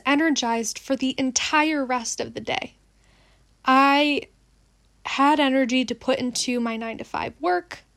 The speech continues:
I was able to feel good the rest of the day." And that's what freaking matters. I don't care what your morning routine is, as long as it fills your cup up, as long as it makes you feel good,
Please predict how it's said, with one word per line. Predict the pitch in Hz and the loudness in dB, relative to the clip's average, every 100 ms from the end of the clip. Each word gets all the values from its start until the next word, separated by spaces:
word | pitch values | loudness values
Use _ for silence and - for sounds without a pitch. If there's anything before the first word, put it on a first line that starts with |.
| - | -2
I | 254 254 240 | 2 2 2
was | 247 233 - | -2 -4 -4
able | 254 254 254 254 254 247 254 | -2 0 2 2 2 0 -2
to | - - 247 247 240 247 247 247 240 _ _ _ _ _ _ _ _ | -6 -4 -2 -2 -2 -2 -2 -4 -6 _ _ _ _ _ _ _ _
feel | - - - 285 381 | -20 -10 2 6 6
good | 269 - 120 - - | 4 -2 -4 -4 -6
the | - | -4
rest | 247 240 - | -2 -2 -4
of | 240 | -6
the | 240 | -6
day." | 269 370 240 80 - 247 _ _ _ _ _ _ _ _ _ _ _ _ _ | -4 -2 0 -2 -4 -8 _ _ _ _ _ _ _ _ _ _ _ _ _
And | - 269 | -18 -14
that's | 370 - | -12 -4
what | 392 | -4
freaking | - 277 254 320 311 | -2 -4 -2 -2 -2
matters. | 330 453 330 - 262 - - _ - | -2 -2 -2 -2 -4 -6 -8 _ -4
I | 330 | -2
don't | 403 427 277 | 2 0 -2
care | - 330 339 | -2 0 0
what | 285 254 302 - | 0 0 0 -2
your | 277 | -4
morning | 262 247 233 226 | -4 -2 -2 -4
routine | 233 233 - 226 | -4 -6 -8 -8
is, | - - - - _ _ - _ _ | -8 -8 -10 -12 _ _ -20 _ _
as | 277 247 | 0 2
long | 269 277 311 | 2 4 2
as | 277 | 0
it | - - | -4 0
fills | 254 247 - | 2 2 0
your | - | -6
cup | - - - | -6 -8 -8
up, | - 226 - - _ _ _ | -4 -4 -6 -20 _ _ _
as | 262 240 | -2 2
long | 254 269 | 2 2
as | 294 | 0
it | - | -2
makes | - 233 - - | -4 -6 -6 -8
you | |
feel | 220 - 233 226 | -10 -8 -6 -6
good, | - - | -8 -10